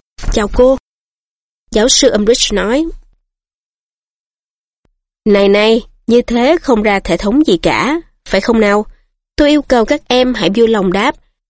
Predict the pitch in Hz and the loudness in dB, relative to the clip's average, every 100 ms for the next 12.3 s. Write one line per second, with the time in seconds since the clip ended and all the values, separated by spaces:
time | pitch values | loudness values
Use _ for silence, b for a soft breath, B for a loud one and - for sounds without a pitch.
0 | _ - 240 240 240 - 285 330 277 - | _ -6 0 0 0 0 2 2 0 -2
1 | 262 240 208 208 208 254 - 247 220 214 | -4 -2 0 0 0 0 0 0 0 2
2 | 247 302 - - _ _ _ _ _ _ | 2 0 -6 -12 _ _ _ _ _ _
3 | - - 254 240 240 233 214 190 180 175 | -10 -2 0 0 2 2 2 0 0 0
4 | 175 165 165 185 196 185 175 131 214 320 | 0 0 0 0 2 2 2 2 0 -2
5 | - _ _ _ _ _ _ - 214 208 | -6 _ _ _ _ _ _ -2 0 0
6 | 285 277 247 254 262 196 _ _ _ _ | -2 -2 0 0 0 -4 _ _ _ _
7 | _ _ _ - 185 247 - 269 240 220 | _ _ _ -2 0 0 2 2 2 2
8 | 214 220 202 - 190 170 165 160 277 - | 0 0 -2 -2 -2 0 0 0 -2 -6
9 | _ _ _ _ - 262 262 311 370 349 | _ _ _ _ -2 2 4 4 2 2
10 | 277 269 262 - 269 254 254 247 220 208 | 2 0 -2 0 0 2 0 0 0 0
11 | 202 214 226 320 - 277 247 240 240 240 | 0 -2 0 0 2 2 2 2 0 2
12 | 269 339 | 2 2